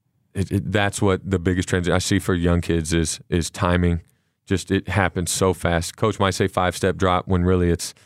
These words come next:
your feet may never cross. You know, and you talk, you hear Jaws break down all these quarterbacks,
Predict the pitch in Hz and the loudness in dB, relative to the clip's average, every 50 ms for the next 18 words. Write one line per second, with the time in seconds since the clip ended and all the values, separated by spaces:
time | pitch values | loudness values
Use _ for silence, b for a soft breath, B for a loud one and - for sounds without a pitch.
0 | b b b b b b b b b b b b b _ - 98 104 101 98 - | b b b b b b b b b b b b b _ -2 0 0 0 0 -4
1 | - - - - 117 110 - 92 101 101 98 95 95 95 85 90 85 - - 92 | -8 -4 -2 0 0 0 0 0 0 2 2 2 2 0 0 -2 -2 -2 0 2
2 | 101 90 82 78 73 - - - - - - - _ _ _ _ _ _ _ _ | 2 2 2 0 -2 -4 -6 -8 -8 -10 -10 -14 _ _ _ _ _ _ _ _
3 | _ _ _ _ - 95 92 92 90 87 85 87 95 - _ - 98 95 95 - | _ _ _ _ -2 0 2 2 2 0 -2 -4 -6 -6 _ 0 0 0 0 0
4 | - 98 82 92 98 101 107 104 95 92 104 101 95 101 98 92 85 - 104 95 | 0 0 0 2 2 2 2 2 0 0 0 0 2 2 0 0 0 0 -2 -2
5 | 92 - 101 92 92 90 90 90 87 90 87 - - - 95 90 87 80 82 87 | 0 0 0 0 2 2 2 2 2 0 -2 -2 -2 -2 0 0 0 0 0 0
6 | 85 80 78 87 - - - | 0 0 -2 -4 -8 -12 -14